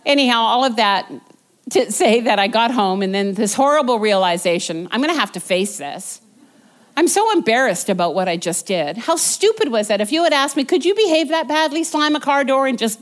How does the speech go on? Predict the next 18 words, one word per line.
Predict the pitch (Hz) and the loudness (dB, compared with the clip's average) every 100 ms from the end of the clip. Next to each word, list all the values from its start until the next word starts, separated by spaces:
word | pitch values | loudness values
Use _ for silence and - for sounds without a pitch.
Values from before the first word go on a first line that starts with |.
| - | -8
walk | 196 208 214 | -2 0 0
out?" | 202 226 262 - _ _ _ _ - | 0 -2 -4 -14 _ _ _ _ -8
John | 214 226 | -2 -2
drove | 196 180 | 0 -2
away, | 165 160 165 | -2 -2 -2
by | 160 156 | -2 -4
the | 160 | -4
way. | 160 165 | -4 -4
He | |
was | 196 | -4
just | 190 185 | -4 -4
like, | 180 175 | -4 -4
"Fine." | 180 180 175 165 170 - - - - - - - - - - - - | -4 -2 -2 -2 -6 -10 -20 -18 -18 -18 -20 -20 -18 -18 -18 -14 -4
<laughs> | - - - 339 - - - - - - - - - - | -2 -2 -6 -12 -14 -18 -18 -18 -16 -16 -16 -16 -14 -2
And | 254 277 | 2 4
you | 302 | 4
know | 320 | 4
what? | 294 294 302 | 4 2 0